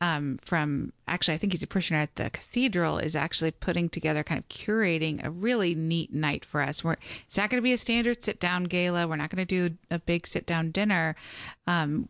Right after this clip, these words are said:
he has, uh, we're gonna anno-, be able to announce soon who all of the chefs are, but he has a great relationship with a bunch of chefs around town, all award-winning chefs, um, and they're gonna come and they're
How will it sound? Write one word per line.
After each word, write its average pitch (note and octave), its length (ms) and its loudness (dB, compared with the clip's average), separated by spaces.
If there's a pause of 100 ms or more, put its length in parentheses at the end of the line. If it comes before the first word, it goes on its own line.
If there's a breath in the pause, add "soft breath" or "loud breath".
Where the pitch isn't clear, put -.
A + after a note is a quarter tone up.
he G#3 500 2
has, E3+ 420 0
uh, D#3 280 0 (420)
we're E3+ 160 -2
gonna E3+ 380 0
anno-, D#3+ 320 0
be F3 100 2
able E3+ 140 0
to E3 60 0
announce D#3+ 360 0
soon F#3 320 0
who F3 380 0
all D#3 260 0
of D3 140 -4
the D3 100 -10
chefs - 380 -2
are, F3+ 160 2
but - 140 -4 (340 loud breath)
he G#3+ 120 0
has F#3+ 160 2
a D#3+ 200 0 (140)
great F3 200 2
relationship E3 340 0
with D#3+ 80 0
a D#3+ 40 -6
bunch E3 180 2
of - 80 -8
chefs - 340 0
around D3 300 0
town, D#3 360 0 (300 loud breath)
all F3+ 220 2
award-winning E3+ 580 2
chefs, D3 440 -2 (420 loud breath)
um, D#3+ 180 2
and D#3+ 140 2
they're F3 160 2
gonna F#3 200 2
come G#3 640 0
and F3 260 0
they're E3+ 280 2